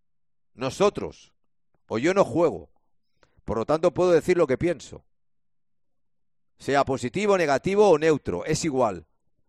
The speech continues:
Yo no juego. Y si yo considero que este equipo, en estos momentos, o consigue una victoria ya,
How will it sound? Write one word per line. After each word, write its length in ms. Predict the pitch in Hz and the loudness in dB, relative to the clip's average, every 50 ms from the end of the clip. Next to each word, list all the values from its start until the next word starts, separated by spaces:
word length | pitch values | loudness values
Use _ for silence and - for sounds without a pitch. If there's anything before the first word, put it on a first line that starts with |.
| _ | _
Yo 220 | _ - 117 131 139 | _ -8 -6 -4 -4
no 80 | 131 | -6
juego. 440 | - 113 113 117 113 90 78 71 71 _ _ _ _ _ _ _ _ _ _ _ _ _ _ _ _ _ _ _ _ _ _ _ _ _ _ _ _ _ _ _ _ | -6 -4 -4 -4 -4 -4 -6 -12 -16 _ _ _ _ _ _ _ _ _ _ _ _ _ _ _ _ _ _ _ _ _ _ _ _ _ _ _ _ _ _ _ _
Y 120 | _ 95 101 | _ -14 -12
si 140 | 95 113 | -8 0
yo 120 | 139 175 185 | 0 2 2
considero 420 | 202 190 170 - 165 175 180 180 | 2 0 0 0 0 2 2 2
que 100 | 160 160 | 2 0
este 120 | 135 - 156 | 0 -2 -4
equipo, 560 | - - 175 175 - - 156 147 135 - - _ _ _ _ _ _ _ _ _ | -6 -6 -8 -6 -2 0 0 0 0 -2 -8 _ _ _ _ _ _ _ _ _
en 160 | - 98 120 151 | -12 -8 -8 -6
estos 240 | 160 - 170 156 | -4 -2 -2 -2
momentos, 640 | 151 143 139 156 160 156 - - 139 135 123 - - _ _ _ _ _ _ _ | -2 -2 -2 -2 -4 -4 -4 -4 -2 -2 -4 -6 -12 _ _ _ _ _ _ _
o 160 | - 123 127 | -2 0 0
consigue 400 | 131 131 117 - - 175 180 180 | 0 -2 -4 -2 0 0 0 2
una 140 | 175 165 156 | 0 0 0
victoria 680 | 156 139 - - 170 175 160 156 151 147 139 123 - _ _ _ _ _ _ _ _ 107 | -2 -4 -2 -2 0 2 2 2 2 2 0 -2 -8 _ _ _ _ _ _ _ _ -12
ya, 340 | 104 120 156 165 160 135 - | -4 0 0 2 0 0 -4